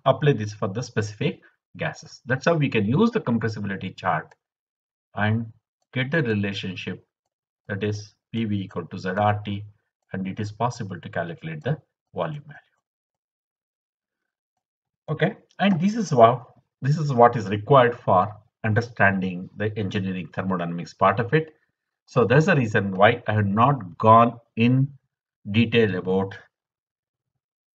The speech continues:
the discussions at the molecular level. Probably if we learn kinetic theory of gases or statistical thermodynamics, there we can explain very much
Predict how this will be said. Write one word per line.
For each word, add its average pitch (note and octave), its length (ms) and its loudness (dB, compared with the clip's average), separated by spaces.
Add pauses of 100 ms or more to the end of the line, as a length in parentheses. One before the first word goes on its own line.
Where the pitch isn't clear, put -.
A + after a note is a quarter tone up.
(140)
the A2 140 2
discussions G#2+ 720 -4 (100)
at G#2 160 -6
the G#2+ 100 0
molecular F#2+ 500 0
level. E2 240 -8
Probably G2+ 680 2
if G#2+ 140 -8
we F#2 220 -8 (520)
learn G2+ 360 2
kinetic A2 420 0
theory C#3+ 160 2
of C3+ 140 6
gases F#2 500 -6 (260)
or A2 440 4
statistical A#2 680 -4
thermodynamics, E2+ 680 -8 (280)
there G#2 180 0
we F2+ 120 -6
can F2 160 -10
explain E2+ 460 -10
very F#2+ 180 -10
much E2+ 220 -14